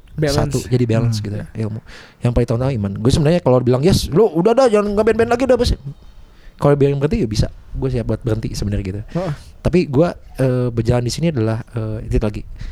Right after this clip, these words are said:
Speaker 2: Ilmunya gue jalan juga, sama iman juga. Tujuannya kita syiar kebaikan nih.
Speaker 1: Hmm.
Speaker 2: Syiar
Speaker 3: Hmm.
Speaker 2: kebaikan. Terus kalau nggak ada yang ngasih tahu kebaikan, siapa lagi gitu?
Speaker 1: Ya, ya.
Speaker 2: Bukan gue ngomongin lebih baik gitu ya.
Speaker 3: Hmm.
Speaker 2: Ya,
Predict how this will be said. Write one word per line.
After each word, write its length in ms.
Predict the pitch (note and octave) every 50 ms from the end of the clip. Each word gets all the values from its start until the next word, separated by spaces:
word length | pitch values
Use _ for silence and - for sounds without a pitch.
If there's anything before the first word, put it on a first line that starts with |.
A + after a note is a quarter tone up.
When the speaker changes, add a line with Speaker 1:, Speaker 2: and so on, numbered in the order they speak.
| - - - - -
Speaker 2:
Ilmunya 300 | - A2+ A#2 A#2 A2+ A#2
gue 100 | A#2+ A2 A2+
jalan 140 | A2 A2 A2+
juga, 220 | A2 A2 A#2 D3 D#3 -
sama 340 | - - - G#2 G#2 A2 G#2
iman 160 | - A2+ G#2+ G#2+
juga. 180 | A2 A2 G#2 G#2+
Tujuannya 300 | - - G#2+ A2 B2+ C#3
kita 280 | - C3+ - C#3+ B2+ - - - - - - - -
syiar 340 | - - - C3 B2 B2 A#2+
kebaikan 420 | B2 - C3+ A2+ A#2+ - - A#2 B2
nih. 100 | A#2+ A2 - -
Speaker 1:
Hmm. 240 | - F#3+ F#3+ F#3+ F3 C#3
Speaker 2:
Syiar 220 | - E3 E3 A2+ -
Speaker 3:
Hmm. 80 | -
Speaker 2:
kebaikan. 280 | - G#2 G2+ - G#2 G#2+ A2 - - - - -
Terus 160 | - - G#3 -
kalau 160 | - F3+ D#3+
nggak 120 | D3+ D#3+
ada 80 | D3+ D#3
yang 160 | D#3 D#3 D#3
ngasih 180 | D#3 D3 D3 -
tahu 120 | C#3+ D#3+ D3+
kebaikan, 460 | - D3 D3 D3 G3 G#3 G3+ F#3+ - - _ _ - - _ _ _ _ _ - - - -
siapa 240 | - - - - -
lagi 240 | C3+ D#3 F3+ F#3+ G#3
gitu? 140 | F3+ E3+ D#3+ E3 E3 - -
Speaker 1:
Ya, 140 | D3 D#3 D3+
ya. 300 | C#3 C3+ B2 B2 A#2+ A#2+ A#2+ A2 - - - -
Speaker 2:
Bukan 220 | - D3+ F3 F#3+
gue 140 | F#3 E3+ F3
ngomongin 300 | E3+ E3 E3 E3 E3 E3+
lebih 160 | D#3+ D#3+ E3 D#3
baik 180 | F#3 A3+ B3+
gitu 120 | - D#3+ C#3+
ya. 120 | D#3+ G3 A3
Speaker 3:
Hmm. 260 | - - - - -
Speaker 2:
Ya, 180 | C3+ C#3 C#3+